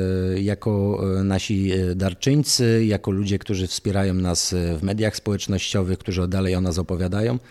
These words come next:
Jeszcze nie spotkaliśmy się z negatywnym, e, odbiorem. I to nas bardzo cieszy i to nas, e, cały czas napędza, ładuje baterię, żeby dalej funkcjonować, bo ludzie chcą słuchać.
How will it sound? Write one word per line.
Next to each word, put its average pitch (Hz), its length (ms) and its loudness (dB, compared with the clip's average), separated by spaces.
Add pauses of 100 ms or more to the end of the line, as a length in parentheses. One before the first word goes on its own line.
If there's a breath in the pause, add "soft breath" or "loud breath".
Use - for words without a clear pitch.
(140)
Jeszcze 170 340 6
nie 190 100 8
spotkaliśmy 160 600 6
się 147 220 6
z 131 340 4
negatywnym, 127 680 4
e, 113 520 4
odbiorem. 117 600 2 (480 loud breath)
I 127 60 0
to 139 120 4
nas 123 160 6
bardzo 110 340 4
cieszy 113 420 2
i 110 140 -4
to 117 120 0
nas, 101 320 2
e, 101 220 2
cały 101 200 2
czas 95 180 2
napędza, 104 500 2
ładuje 92 360 2
baterię, 90 460 0
żeby 87 460 -2
dalej 101 280 0
funkcjonować, 101 600 0
bo 110 100 0
ludzie 135 240 2
chcą 156 240 2
słuchać. 156 520 2